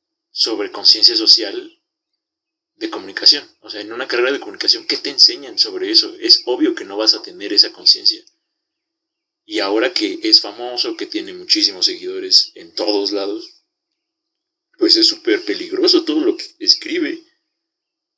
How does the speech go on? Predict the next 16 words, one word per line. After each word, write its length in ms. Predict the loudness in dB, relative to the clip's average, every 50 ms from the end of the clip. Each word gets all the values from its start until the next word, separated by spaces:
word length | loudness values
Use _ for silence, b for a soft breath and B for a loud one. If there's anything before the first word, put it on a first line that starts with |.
| _ _ _ _
Y 140 | 2 4 6
ahora, 360 | 6 8 6 6 2 0 -4 b b b b _ _
creo 180 | 4 4 6
que 140 | 8 6 6
después 480 | 6 6 2 2 2 0 2 4 8 8
salió, 500 | 8 6 4 0 -4 -4 -4 -4 -6 -12 _ _ _ _ _ _ _ _ _ _ _ _ _ _ _ _ _ _ _ _ _ _ _ _ _ _ _
salió 600 | -4 -4 -2 -4 -2 0 0 0 0 -2 -6 -6
con, 320 | -4 -4 -4 -4 -6 -6
este, 560 | 0 0 0 0 -2 -10 -16 -16 -16 -16 -16 _
con 160 | -10 -10 -6
una 160 | -6 -8 -6
foto, 240 | -6 -6 -6 -2 0
pero 160 | 0 2 2
al 80 | 0 0
revés 260 | 0 0 2 2 0
ahora 260 | 0 -2 -6 -8